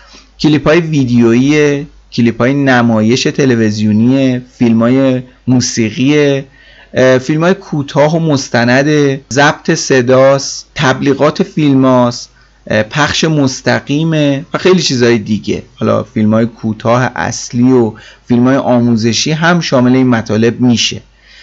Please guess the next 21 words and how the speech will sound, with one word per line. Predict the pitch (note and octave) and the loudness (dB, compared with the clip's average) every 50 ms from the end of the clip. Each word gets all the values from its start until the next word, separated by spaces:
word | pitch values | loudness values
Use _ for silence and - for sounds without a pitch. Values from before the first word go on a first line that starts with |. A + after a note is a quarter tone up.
| - - - - | -20 -20 -6 -2
یه | - A3 C#4 | 0 2 2
نکته | D4 C4+ A3+ - - | 2 2 0 0 0
ای | A#3+ A#3+ | 0 2
رو | A3+ A#3 | 2 2
من | A3+ A3 | 2 2
اینجا | A3 G#3+ G3+ F#3+ G3+ | 2 2 2 2 2
خدمتتون | G3+ G3+ F#3+ E3 F#3 F#3 F3+ F#3+ F#3 | 0 0 0 0 0 0 0 2 2
عرض | F#3+ F#3 F#3 F3 D#3+ | 2 2 2 2 0
بکنم. | E3+ F3+ F3+ - D3 B2+ B2 A#2 A#2 A#2+ A#2+ | -2 -2 0 0 0 2 2 0 0 -2 -2
توی | - F3 | -2 -2
تحقیقاتی | F3 - E3+ D#3 C#3 - C3+ B2+ D3 D#3+ D#3+ - | 0 0 -2 -2 -2 -4 -6 -6 -4 -4 -4 -4
که | - E3 | -4 -4
داشتم | D#3+ D3+ C3+ - C3+ A#2+ A#2 | -2 -4 -2 -2 0 0 2
می‌کردم، | A2+ A2+ G#2 - A2 G#2+ G#2+ G#2 G2+ A2+ B2 C3 B2+ A#2 A2+ A2+ A#2+ - - - - - - _ - | 2 0 -2 -2 -2 -2 -2 -2 -2 0 0 2 2 0 -2 -4 -8 -16 -20 -20 -20 -20 -16 _ -4
بعضی | - B3 B3+ B3 C#4 G#3+ | -2 -2 0 0 -2 -2
جاها | F3+ F3 E3+ D3+ D3+ D#3 E3 E3+ E3 | 0 0 0 2 2 2 2 2 2
گفته | C3 C3+ C3 C3 - D3 | 0 -2 -2 -2 -2 -4
بودن | D#3 D#3+ E3 E3 | -2 -2 -4 -4
که | D#3+ - D#3 | -4 -4 -4
یوتیوب | D3 C3+ B2+ B2+ B2 B2 - - C3 B2+ C3 D3 C#3+ D3 - | 0 0 2 0 0 -2 -4 -2 0 2 2 0 -2 -4 -4
نیست، | C#3 C#3 C3+ A#2 G#2 G2 - - - | 0 0 2 2 0 -2 -4 -10 -14